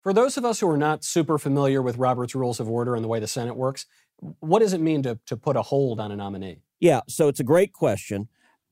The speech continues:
Speaker 2: A hold is not a blanket block. So, so I don't have the ability as an individual senator to prevent anyone from being confirmed.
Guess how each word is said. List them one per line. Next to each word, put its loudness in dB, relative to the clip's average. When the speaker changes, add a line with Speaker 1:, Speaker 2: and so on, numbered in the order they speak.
Speaker 2:
A 4
hold 4
is 2
not 0
a 0
blanket 0
block. -2
So, 0
so 0
I 4
don't 4
have 2
the 0
ability 2
as -2
an 0
individual 0
senator 0
to -6
prevent 0
anyone 2
from -2
being -2
confirmed. -4